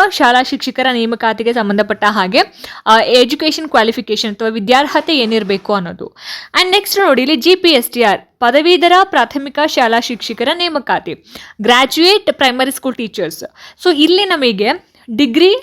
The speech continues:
ಮತ್ತೆ ಬಿ ಎಡ್, ಡಿ ಎಡ್ ಪ್ಲಸ್ ಟಿ ಟಿ ಪೇಪರ್ ಟೂ ಕೇಳಿದ್ದಾರೆ. ಅಂದ್ರೆ ಈಗ ನೀವು ಡಿ ಎಡ್ ಮಾಡ್ಕೊಂಡು ಅದ್ರ ಜೊತೆಗೆ ನೀವು ಬಿ ಎ, ಆ, ಏನು, ಆ, ಡಿಗ್ರಿ, ಎನಿ ಡಿಗ್ರಿ, ಬಿ ಎ, ಬಿ ಕಾಮ್, ಬಿ ಎಸ್ ಸಿ. So ಬಿ ಎಸ್ ಸಿ ಮಾಡ್ಕೊಂಡು, ಆಮೇಲೆ ಇನ್ನೊಂದೇನಪ್ಪ ಅಂತಂದ್ರೆ ಬಿ ಕಾಮ್ ಮಾಡಿರೋರಿಗೆ ನಿಮ್ಗೆ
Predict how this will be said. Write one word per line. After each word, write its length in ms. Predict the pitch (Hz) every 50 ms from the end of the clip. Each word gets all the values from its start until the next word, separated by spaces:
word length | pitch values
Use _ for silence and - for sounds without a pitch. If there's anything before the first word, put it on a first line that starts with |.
| - _ _ -
ಮತ್ತೆ 300 | 254 254 254 - 339 370
ಬಿ 280 | 262 208 214 247 254
ಎಡ್, 260 | 277 285 311 262 220 214
ಡಿ 120 | 254 247
ಎಡ್ 200 | 247 269 294 269
ಪ್ಲಸ್ 280 | - 294 330 330 - -
ಟಿ 180 | - 262 240
ಟಿ 120 | 240 285 285
ಪೇಪರ್ 360 | - 247 220 220 - 247 247 -
ಟೂ 160 | - 339 330
ಕೇಳಿದ್ದಾರೆ. 480 | - 247 214 208 190 175 160 - - - - - - - - - -
ಅಂದ್ರೆ 320 | - 349 359 330 285 226 214 269 320 _ _ _ -
ಈಗ 80 | 269 302
ನೀವು 180 | 311 339 349 320
ಡಿ 200 | 226 208 254 269
ಎಡ್ 280 | 311 381 427 370 403
ಮಾಡ್ಕೊಂಡು 680 | 370 330 285 254 254 262 - - 247 226 202 202 254 320
ಅದ್ರ 320 | - - 262 240 233 262
ಜೊತೆಗೆ 440 | 254 214 262 254 - 330 359 370 381
ನೀವು 300 | 349 339 294 285 302 294
ಬಿ 260 | 226 196 220 233 240
ಎ, 120 | 277 285
ಆ, 160 | - - 214 214
ಏನು, 220 | 220 233 294 311 294 247 202 214 202 - -
ಆ, 240 | - 196 214 214 214
ಡಿಗ್ರಿ, 540 | 214 202 254 247 254 320 277 220 - - - _ _ _ -
ಎನಿ 180 | 311 339 381 381
ಡಿಗ್ರಿ, 300 | 285 285 220 202 208 214
ಬಿ 220 | 196 214 233 233
ಎ, 140 | 233 226 226
ಬಿ 160 | 214 214 214
ಕಾಮ್, 340 | 208 - 233 226 226 220 220
ಬಿ 140 | 196 208 190
ಎಸ್ 180 | 185 180 185
ಸಿ. 80 | - 180
So 300 | - - - 320 359 359 - - - - - -
ಬಿ 140 | 208 240 285
ಎಸ್ 240 | 302 302 320 311 -
ಸಿ 100 | 339 330
ಮಾಡ್ಕೊಂಡು, 560 | 311 285 277 262 - 285 285 277 254 269 -
ಆಮೇಲೆ 480 | - 247 269 320 349 359 320 311 339
ಇನ್ನೊಂದೇನಪ್ಪ 500 | 320 285 311 349 349 349 330 311 302 -
ಅಂತಂದ್ರೆ 240 | - 269 269 294 311
ಬಿ 220 | 247 208 247 254 254
ಕಾಮ್ 220 | - 330 339 339
ಮಾಡಿರೋರಿಗೆ 540 | 339 302 285 277 277 269 254 247 247 233 311
ನಿಮ್ಗೆ 640 | 311 294 247 240 233 302 349 370 - - - -